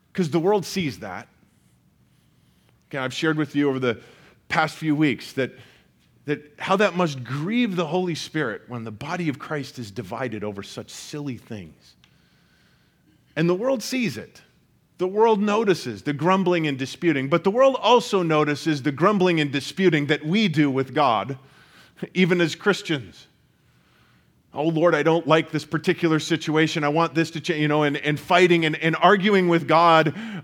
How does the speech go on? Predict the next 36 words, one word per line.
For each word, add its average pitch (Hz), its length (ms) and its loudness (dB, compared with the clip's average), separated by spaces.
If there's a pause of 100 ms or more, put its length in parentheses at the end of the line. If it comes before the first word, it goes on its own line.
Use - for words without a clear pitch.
about 165 400 4
the, 139 140 -4 (100)
the 139 140 -4
situation 165 680 0
and 135 120 -2
the 131 60 -4
circumstances 143 1000 -4
that 131 180 -4
we're 147 160 -4
in. 139 380 -8 (2500)
Paul 190 220 4
tells 196 280 4
us 165 200 -2
in 151 80 -2
Philippians 170 500 -2
chapter 160 340 0
two, 147 220 0
"Do 202 460 2
all 208 440 6
things 151 600 0
without 165 760 2
grumbling 156 520 2
or 143 100 2
disputing." 135 600 -2
So 143 140 -4
how 165 120 0
many 185 200 2
things 180 260 -2
are 160 60 0
we 151 100 2
talking 147 320 -2
about 104 220 -6
here? 90 160 -12 (540)
<laughs> 127 60 -14 (400)
All 170 380 4
things. 135 560 0